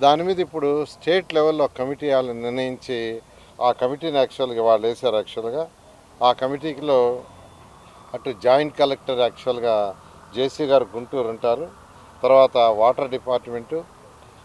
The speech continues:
హార్టికల్చర్ డిపార్ట్‌మెంటు, సర్వే డిపార్ట్‌మెంటు, అడిషనల్ కమిషనర్ of సిఆర్డీ, వీళ్ళందరి ఆధ్వర్యంలో ఇది నలభై ఐదు రోజుల్లో లోపల ప్రాసెస్ కంప్లీట్ చేయమన్నాం.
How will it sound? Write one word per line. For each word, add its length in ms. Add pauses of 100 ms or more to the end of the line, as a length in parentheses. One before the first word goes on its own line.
(120)
హార్టికల్చర్ 600
డిపార్ట్‌మెంటు, 760 (520)
సర్వే 280
డిపార్ట్‌మెంటు, 800 (400)
అడిషనల్ 360
కమిషనర్ 600
of 360 (400)
సిఆర్డీ, 500 (260)
వీళ్ళందరి 480
ఆధ్వర్యంలో 680 (460)
ఇది 160
నలభై 360
ఐదు 200
రోజుల్లో 480 (840)
లోపల 380 (160)
ప్రాసెస్ 440
కంప్లీట్ 400
చేయమన్నాం. 400